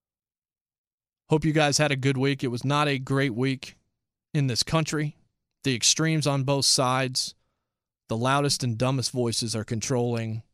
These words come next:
all of what people are covering. It's not even that you talk to your friends and you hear different things.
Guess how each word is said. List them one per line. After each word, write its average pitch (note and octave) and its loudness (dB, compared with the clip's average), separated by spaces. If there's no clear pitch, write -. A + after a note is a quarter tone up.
all E3+ 4
of A#2 -2
what B2+ -2
people C3 0
are A2 -10
covering. G#2+ -6
It's C#3 -2
not F3+ 4
even F#3 2
that C#3+ 2
you D3+ 0
talk E3 2
to D3+ 0
your C#3+ 0
friends B2+ -2
and A#2 0
you G#2+ -2
hear B2+ 0
different A#2+ -4
things. A2+ -4